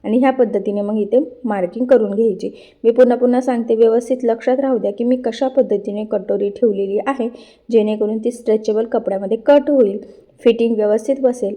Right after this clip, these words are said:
आणि ती स्ट्रेचेबल असल्यामुळे आपल्याला कम्फर्टेबलसुद्धा बसेल.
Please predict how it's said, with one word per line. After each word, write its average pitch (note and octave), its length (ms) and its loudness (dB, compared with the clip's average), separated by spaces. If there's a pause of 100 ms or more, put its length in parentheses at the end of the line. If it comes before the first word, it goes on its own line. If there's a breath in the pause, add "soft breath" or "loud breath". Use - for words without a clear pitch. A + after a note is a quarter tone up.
आणि G3+ 180 -6
ती B3 140 -4
स्ट्रेचेबल B3 640 2
असल्यामुळे A3+ 400 -4
आपल्याला G#3 280 -2
कम्फर्टेबलसुद्धा A3+ 1040 -2 (680 loud breath)
बसेल. G#3+ 320 2